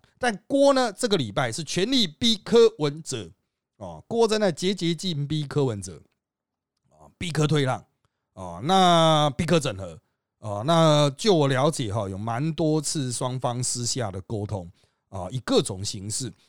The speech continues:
啊，即便柯本人拒绝沟通，但你身边还有其他人吧？好，那到底找了谁呢？这个礼拜以来哈，从七六以来，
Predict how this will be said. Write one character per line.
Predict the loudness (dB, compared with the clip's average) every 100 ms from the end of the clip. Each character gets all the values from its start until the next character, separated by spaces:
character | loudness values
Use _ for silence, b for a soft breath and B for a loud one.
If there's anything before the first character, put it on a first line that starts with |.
| _
啊， | -4
即 | -4 -2 0
便 | 0 0
柯 | 4 6 6
本 | 4 2
人 | 0
拒 | -2 -2
绝 | 0
沟 | 2 2
通， | 2 2
但 | 2 2
你 | 0
身 | -2 0
边 | 2
还 | 4
有 | 4
其 | 2 0
他 | 0
人 | 2 0 -2
吧？ | -4 -6 b b
好， | 0 4
那 | 4
到 | 6
底 | 4
找 | 2 2
了 | 0
谁 | 0 -2 0
呢？ | 2 0
这 | 0
个 | -2
礼 | -2
拜 | 0 2 2 -2 -6 -10 -8
以 | -4
来 | -2 -2 0
哈， | 0
从 | -2 -4 -6
七 | -6 -2
六 | 2 2
以 | 2
来， | -2 -6